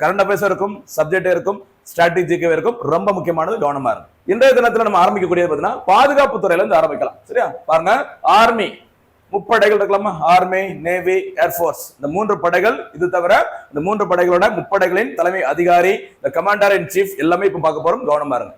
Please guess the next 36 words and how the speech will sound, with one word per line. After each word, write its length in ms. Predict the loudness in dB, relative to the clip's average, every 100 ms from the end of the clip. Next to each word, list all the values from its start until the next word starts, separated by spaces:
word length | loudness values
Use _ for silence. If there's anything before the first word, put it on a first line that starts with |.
| _
சரியா? 240 | -4 -2
ஃபர்ஸ்ட் 220 | -2 -2 0
பாக்குறது 260 | 0 2 2 0 -6
ஆர்மி 400 | 2 4 4 2
ஜெனரல், 400 | 0 0 -2 -2
இந்திய 260 | -2 0 2
ராணுவத்தோட 480 | 4 2 0 0 2 0 -2 -10
இந்த 160 | -6 0
தலைமை 300 | 0 0 0
தளபதிக்கு 480 | 0 0 0 2 2 0 -6 -4
வழங்கக்கூடிய 480 | -2 0 0 0 0
அந்த 180 | 0
சிறப்பு, 520 | -2 0 -2 -2 -4 -4 -10 _ -6
அந்த 160 | -4
தலைப்பு, 440 | 0 0 0 -2 -2
சரி, 140 | -2
அந்த 120 | -2
பேருக்கு 300 | 0 0 0
முன்னாடி 180 | 0 0
வர்ற 160 | 0 0 -2 -14 -6
இந்த 120 | -4 0
சிறப்பு 220 | 0 0
பேர் 200 | 0 2
தான் 140 | 2 0
ஜெனரல். 360 | -2 0 0 0
ஆர்மி 380 | 4 4 4 0
ஜெனரலாக 560 | -2 0 0 2 2 0 -6 -14 0
தற்போது 520 | 0 2 2 2 4
இருப்பவர் 500 | 2 2 2 2 2
யார் 240 | 2 4
அப்படின்னு 180 | 2 0
பாத்தீங்கன்னா, 240 | 0 2 0 -4 -8 -2
உபேந்திர 400 | 0 0 2 2 2 0
திவேதின்னு 540 | -2 2 4 2 -2
சொல்லுவாங்க. 300 | -2 -2 -4 -4
சரியா? 200 | -2